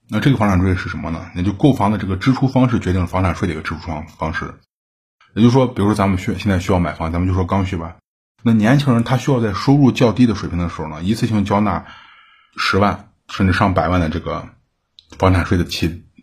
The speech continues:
房产税是吧？也可以叫进城税，有人把这叫进城税。那么剩余的房产税呢，则需要按月分期缴纳。这个什么？就是按揭嘛，对不对？你水-，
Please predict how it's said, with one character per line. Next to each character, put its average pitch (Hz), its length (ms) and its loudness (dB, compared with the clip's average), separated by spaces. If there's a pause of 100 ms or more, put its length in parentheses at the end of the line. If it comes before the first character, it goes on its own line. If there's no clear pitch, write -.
(140)
房 90 120 2
产 82 140 2
税 87 140 -4
是 82 80 -10
吧？ 78 100 -4
也 80 60 -6
可 113 120 0
以 113 40 2
叫 104 160 2
进 104 180 2
城 90 200 0
税， 90 220 -2
有 82 120 -2
人 95 100 0
把 85 80 0
这 85 100 -2
叫 90 140 0
进 85 220 -2
城 82 160 -2
税。 85 220 -6 (580)
那 110 100 2
么 104 80 2
剩 147 180 4
余 127 40 6
的 131 80 2
房 107 120 -2
产 95 120 0
税 101 100 -2
呢， 85 100 0
则 92 200 -2
需 110 100 -2
要 92 220 0
按 101 200 0
月 95 140 0
分 101 220 0
期 95 80 0
缴 90 160 -4
纳。 80 240 -8
这 151 100 2
个 107 80 2
什 85 140 -4
么？ 80 200 -6
就 156 140 0
是 - 380 -4
按 104 180 2
揭 98 160 -2
嘛， - 240 -4 (400)
对 113 100 -2
不 98 80 2
对？ 82 160 2 (380)
你 98 260 4 (680)
水-， - 200 -4